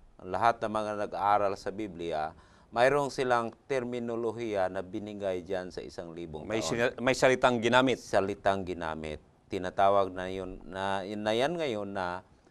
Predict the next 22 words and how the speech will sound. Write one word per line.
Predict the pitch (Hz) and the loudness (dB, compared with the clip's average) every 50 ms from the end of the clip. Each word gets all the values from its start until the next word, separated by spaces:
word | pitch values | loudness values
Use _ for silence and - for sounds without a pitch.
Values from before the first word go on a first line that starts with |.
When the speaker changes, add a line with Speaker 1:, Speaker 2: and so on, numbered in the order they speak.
| _ _ | _ _
Speaker 1:
millennium. | _ 98 107 107 107 104 104 104 104 101 98 98 98 107 110 107 104 92 80 76 69 65 - | _ -10 -8 -6 -4 -4 -2 -2 -2 -4 -4 -8 -8 -6 -6 -6 -6 -6 -8 -10 -12 -16 -8
Speaker 2:
Millennium. | - 117 127 131 127 135 123 120 117 104 92 82 80 - - | 0 2 4 8 8 8 8 8 4 2 2 0 -6 -12 -12
Speaker 1:
Kasi | - - - - - 143 143 | -2 -2 -2 0 0 0 4
yung | 151 151 147 143 | 4 4 2 2
millennium, | 139 135 135 139 139 139 131 120 113 110 107 104 | -2 0 0 0 -2 -2 -2 -2 -2 -2 -2 -2
yung | 110 110 107 110 | -4 -4 -4 -4
mille | 110 113 123 127 127 127 123 127 127 113 | -4 -2 -2 0 0 0 0 0 0 0
dyan, | 90 110 104 101 101 101 98 | 0 0 0 0 0 -6 -10
sa | 95 - 87 | -12 -12 -6
Latin | 90 95 95 95 - - - 104 98 98 | 2 4 4 4 4 2 -4 -4 -4 -4
kasi | 92 104 98 - - 95 95 | -6 -8 -8 -8 -6 -6 -6
yun | 90 90 | -6 -6
na | 90 90 87 85 - - | -6 -8 -8 -8 -10 -12
pasimula | _ 90 - - 98 87 85 85 78 73 | _ -12 -10 -8 -10 -10 -10 -12 -12 -14
eh. | 67 64 - _ - _ _ _ | -16 -16 -20 _ -20 _ _ _
Speaker 2:
Mhm. | _ 113 117 120 117 117 113 | _ -8 -8 -6 -6 -6 -2
Speaker 1:
Yung | 117 120 120 120 | -2 -2 0 0
mille | 117 120 127 135 131 131 127 127 | 0 2 2 2 4 4 2 2
dyan, | 120 95 107 101 98 95 98 | 2 2 2 4 4 2 0
ibig | 98 104 98 107 104 | -4 -8 -8 -8 -10
sabihin | - - 98 90 98 101 98 95 | -6 -8 -6 -2 -2 -2 -2 -2
one | 92 95 92 92 95 | -2 -2 -2 -2 -2